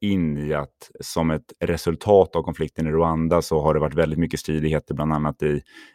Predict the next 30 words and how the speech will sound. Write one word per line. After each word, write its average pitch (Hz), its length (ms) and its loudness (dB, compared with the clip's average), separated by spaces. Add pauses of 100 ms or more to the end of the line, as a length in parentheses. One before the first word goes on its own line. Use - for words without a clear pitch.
i 76 120 -2
Kongo. 78 540 4
Så 76 80 2
jag 82 40 6
vill 82 80 4
vara 80 80 4
tydlig 85 300 0
med 78 80 0
att 69 80 -4
jag 78 80 0
liksom 76 240 -4
förenklar 85 960 2 (340)
historien 78 600 0
lite 71 220 -6
grann 67 320 -4
här, 69 260 -6
eh, 67 440 -8 (440)
delvis 76 300 0
i 78 40 0
mån 76 300 0
av 67 80 -4 (180)
tid. 73 260 0
Men, 76 160 2 (100)
men 87 140 2
Paul 98 180 4
Kagame 120 840 6
kom 87 320 2
alltså 71 300 -6
till - 180 -8
makten 135 600 0